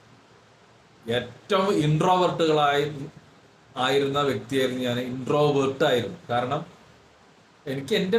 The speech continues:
മേഖലയിൽ വരുന്ന വ്യക്തിയോടല്ലാതെ ആ റൂമിലേക്ക്, സ്റ്റുഡിയോയിലേക്ക് വരുന്ന ഒരു വ്യക്തിയെ മാത്രം വർഷങ്ങളോളം ഫേസ് ചെയ്ത് മാത്രം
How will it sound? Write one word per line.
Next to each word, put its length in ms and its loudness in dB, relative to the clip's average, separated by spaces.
മേഖലയിൽ 480 0
വരുന്ന 320 0
വ്യക്തിയോടല്ലാതെ 1000 0
ആ 100 -2
റൂമിലേക്ക്, 480 0
സ്റ്റുഡിയോയിലേക്ക് 680 0
വരുന്ന 260 -2
ഒരു 180 -2
വ്യക്തിയെ 420 0
മാത്രം 720 -2
വർഷങ്ങളോളം 800 2
ഫേസ് 240 -2
ചെയ്ത് 160 -4
മാത്രം 380 -4